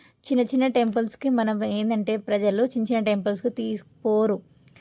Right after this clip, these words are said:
పెద్దగా ఉండాలి, పబ్లిక్ ఎక్కువ ఉండాలి, అలాంటి టెంపుల్స్ అయితే వెళ్తారు. అవునా కాదా? అక్కడ పబ్లిక్ అంత ఉన్నారు కానీ మరీ ఎక్కువ లేరు, మరి తక్కువ లేరు. దీపం పెట్టినాకైతే అక్కడ తులసి చెట్టుకైతే దర్శనాలు చేసుకుంటున్నాము. తులసి అమ్మకైతే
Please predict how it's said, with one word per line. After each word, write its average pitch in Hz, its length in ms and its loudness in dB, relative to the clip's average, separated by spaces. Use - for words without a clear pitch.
పెద్దగా 220 400 6
ఉండాలి, 202 360 2
పబ్లిక్ 202 420 2
ఎక్కువ 208 220 -2
ఉండాలి, 202 240 0
అలాంటి 202 420 0
టెంపుల్స్ 202 500 -2
అయితే 202 180 2
వెళ్తారు. 208 240 2
అవునా 190 240 0
కాదా? 185 420 0
అక్కడ 208 260 -2
పబ్లిక్ 202 420 0
అంత 190 240 0
ఉన్నారు 254 560 0
కానీ 285 120 2
మరీ 226 280 2
ఎక్కువ 214 300 -2
లేరు, 208 420 0
మరి 302 120 -6
తక్కువ 220 320 -4
లేరు. 175 180 -4
దీపం 226 260 0
పెట్టినాకైతే 208 540 -4
అక్కడ 202 280 -4
తులసి 196 280 -4
చెట్టుకైతే 196 500 -4
దర్శనాలు 185 420 -4
చేసుకుంటున్నాము. 180 880 -6
తులసి 220 260 -6
అమ్మకైతే 190 600 -6